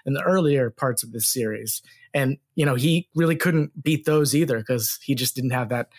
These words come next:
explosiveness that you're used to for him. But it took Jamal Murray being a superstar to keep the Nuggets in this series in the beginning of it.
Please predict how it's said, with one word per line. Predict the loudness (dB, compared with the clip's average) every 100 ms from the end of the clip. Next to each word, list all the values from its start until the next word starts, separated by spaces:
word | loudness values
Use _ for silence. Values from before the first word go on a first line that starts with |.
| -20 -6
explosiveness | -4 0 2 2 2 0 -2 0
that | -2
you're | -2 0
used | 0 0 0
to | -4
for | -4
him. | -4 -4 -6 -6
But | -6 -6 -12 -20 -12 -4
it | -2
took | 0 0
Jamal | 2 2 4
Murray | 4 2 4 2
being | 4 4 2
a |
superstar | 2 0 0 -2 0 2 0
to |
keep | 0 -2 0
the | 0
Nuggets | 0 2 0 0 -2
in | 0 2
this | 2 2
series | 2 2 4 2
in | 2
the | 2
beginning | 2 2 2
of | 2 2
it. | 0